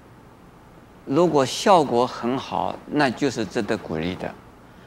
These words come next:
如果这个现象的背后的效果不好，而且是啊，产生负面的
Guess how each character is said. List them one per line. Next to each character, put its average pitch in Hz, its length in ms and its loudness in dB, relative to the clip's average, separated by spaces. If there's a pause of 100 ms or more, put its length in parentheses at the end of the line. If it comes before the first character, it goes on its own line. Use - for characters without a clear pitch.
(320)
如 160 160 2
果 160 100 6
这 180 220 4
个 165 80 4
现 170 280 4
象 151 240 0
的 139 80 2
背 160 300 2
后 147 240 2
的 131 160 0
效 143 260 0
果 98 380 -4 (420)
不 180 140 4
好， 87 400 -2
而 117 100 0
且 123 160 -2
是 117 260 -6
啊， 95 180 0 (360)
产 139 180 -2
生 151 200 -4
负 262 260 -2
面 220 220 6
的 127 100 2